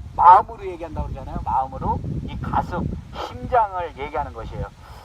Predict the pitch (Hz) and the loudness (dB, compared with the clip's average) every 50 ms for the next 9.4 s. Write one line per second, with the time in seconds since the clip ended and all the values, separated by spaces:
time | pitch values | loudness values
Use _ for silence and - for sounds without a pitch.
0 | - - - - - - - - 180 190 214 247 262 254 269 269 262 - - - | -18 -16 -16 -16 -2 4 6 10 10 12 10 10 8 4 -2 -8 -10 -6 -4 -4
1 | - 240 247 247 254 247 233 233 226 226 233 233 220 165 - - - - - - | -4 -4 -4 -4 -2 0 2 2 2 4 6 6 6 6 4 0 -6 -12 -20 -20
2 | - - - - - - 180 214 240 247 254 - - - 233 247 247 240 247 226 | -20 -20 -10 -6 -2 2 2 2 2 0 -6 -12 -12 -10 -10 -8 -4 -2 0 0
3 | 226 220 220 214 208 202 208 - - 202 196 202 190 - - 202 214 185 - - | 0 0 0 0 0 0 0 -2 -4 -6 -8 -8 -10 0 6 8 8 8 8 4
4 | 160 165 156 - - 175 165 190 180 147 147 143 - 165 156 147 - 147 - - | -2 -8 -10 -10 -10 -8 -8 -4 -2 -2 -2 -2 -4 -6 -8 -8 -8 -10 -10 -10
5 | - - - 240 247 214 - - - - - - - - - - - - - - | -8 -6 -4 -4 -4 -4 -6 -10 -10 -10 -10 -12 -12 -12 -10 -8 -6 -6 -2 4
6 | - 269 240 - - - - 180 - - - - 294 262 247 247 - - - - | 6 8 8 6 4 -2 -2 0 0 0 -2 -2 -2 0 0 -2 -4 -2 -4 -4
7 | - - - - - - 247 233 254 240 - 180 392 415 - - 349 - 202 202 | -4 -4 -4 -2 0 2 4 4 4 4 4 2 0 0 -4 -6 -4 -4 -2 -4
8 | 170 - 156 - - 240 - - 226 226 - 170 170 165 - - - 180 175 160 | -4 -6 -8 -8 -6 -6 -2 0 0 0 0 -4 -12 -12 -12 -8 -2 -2 -2 -2
9 | - - - 135 170 190 170 - | -2 -2 -2 0 0 0 0 -4